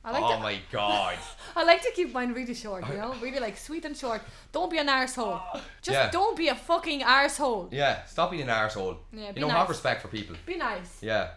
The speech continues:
Speaker 1: Okay, well, thank you for joining me, and I hope I, I will get to record more often with you.
Speaker 2: And you will actually see
Speaker 1: Um,
Speaker 2: me on the fortieth episode.
Speaker 1: I actually asked you to record with me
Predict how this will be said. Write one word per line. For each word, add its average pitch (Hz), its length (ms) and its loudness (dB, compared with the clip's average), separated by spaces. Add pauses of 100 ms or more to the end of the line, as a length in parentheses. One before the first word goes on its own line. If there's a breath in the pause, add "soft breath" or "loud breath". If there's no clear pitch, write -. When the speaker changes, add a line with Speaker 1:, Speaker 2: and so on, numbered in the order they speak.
Speaker 1:
Okay, 269 260 -6
well, 262 280 -2
thank 269 160 -8
you 262 80 -12
for 254 140 -8
joining 240 340 -6
me, 208 220 -8
and 208 180 -4
I 202 60 -4
hope 226 440 -6
I, 202 280 -4 (180)
I 196 180 -10
will 190 140 -10
get 196 260 -10
to 180 280 -14 (100)
record 190 460 -10
more 190 240 -10
often 185 320 -10
with 180 180 -14
you. 175 160 -12 (160)
Speaker 2:
And 117 140 -6
you 127 100 -6
will 127 300 -2
actually 135 240 -2
see 147 100 0
Speaker 1:
Um, 143 60 2
Speaker 2:
me 143 80 2
on 135 80 0
the 131 60 -4
fortieth 143 340 0
episode. 87 340 -6
Speaker 1:
I 226 120 -4
actually 247 400 -2
asked 226 440 -2
you 220 120 -8
to 214 140 -14
record 202 400 -8
with 185 140 -14
me 196 240 -12